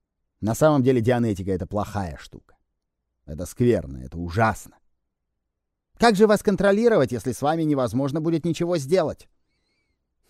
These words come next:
Ну, в самом-то деле, как людям?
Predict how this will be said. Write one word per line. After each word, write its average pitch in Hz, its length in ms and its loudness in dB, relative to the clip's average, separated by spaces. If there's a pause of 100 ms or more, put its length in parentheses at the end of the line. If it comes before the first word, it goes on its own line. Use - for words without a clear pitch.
(1200)
Ну, 110 180 -6
в - 60 -12
самом-то 156 400 2
деле, 113 280 -6 (840)
как 143 280 2
людям? 107 420 -4